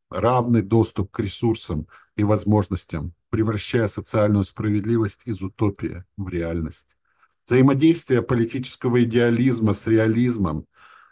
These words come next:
представляет собой одну из наиболее замысловатых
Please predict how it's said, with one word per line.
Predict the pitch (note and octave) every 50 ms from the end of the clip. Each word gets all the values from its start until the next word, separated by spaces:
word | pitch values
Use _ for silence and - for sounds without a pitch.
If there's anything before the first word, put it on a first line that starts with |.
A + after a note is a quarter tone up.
| _ _ _ _ _ -
представляет | E3+ D#3+ E3+ E3 - - - F3 E3 D#3 E3 F3 F3+ F3+ F3 E3 D#3 -
собой | - - D#3 D3+ C#3+ C#3 D#3 D#3+ D#3+ D#3+
одну | - C#3 C#3+ C3+ C3 D3 E3+ E3
из | D3+ C3+ C3+
наиболее | D3+ D3+ D3 C#3 C#3 E3 F3 E3+ E3 E3 D#3+ D3
замысловатых | B2+ C#3+ D3+ D#3 D#3+ D3 - - D#3+ E3 D#3 D#3 F3 F3 F3 F3 F3 - - B2 - - - - -